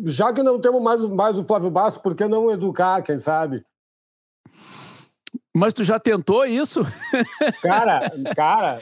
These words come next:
Speaker 1: nós já fizemos. Eu me lembro uma vez, tipo assim, cara, eu cheguei com a guitarra, que eu tava vindo de um show, sei lá, nós encontramos no Ocidente, no tempo que aquele mezanino lá era uma coisa abandonada, assim, aquele,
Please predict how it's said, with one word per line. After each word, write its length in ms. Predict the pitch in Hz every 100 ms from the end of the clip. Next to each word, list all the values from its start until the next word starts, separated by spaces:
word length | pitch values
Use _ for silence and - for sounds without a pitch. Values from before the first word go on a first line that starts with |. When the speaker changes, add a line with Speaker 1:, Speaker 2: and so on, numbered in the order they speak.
| 135
Speaker 1:
nós 220 | 147 135
já 160 | 165
fizemos. 800 | 180 233 151 120 147 180 214 143
Eu 80 | 139
me 120 | 143
lembro 240 | 143 170 202
uma 160 | 190
vez, 320 | 135 156 175 -
tipo 160 | 147
assim, 200 | 156 170
cara, 280 | - 202 202
eu 40 |
cheguei 320 | 127 151 139 185
com 120 | 220
a 40 |
guitarra, 520 | 170 135 143 170 180
que 40 | 135
eu 60 |
tava 160 | 131 143
vindo 260 | 127 165 160
de 60 |
um 20 |
show, 320 | 117 - 139 175
sei 140 | 131
lá, 240 | 117 147 - _ - -
nós 220 | 147 147
encontramos 420 | 165 156 165 185
no 60 | 185
Ocidente, 480 | 165 131 151 175
no 80 | 156
tempo 180 | 120 165
que 80 | 175
aquele 220 | 170 170
mezanino 520 | 175 151 156 151 185
lá 120 | 156 156
era 80 |
uma 140 | 170 165
coisa 220 | 185 170
abandonada, 680 | 156 175 180 165 180 202 147
assim, 500 | - 147 175 151 107 _ _
aquele, 340 | 147 151 139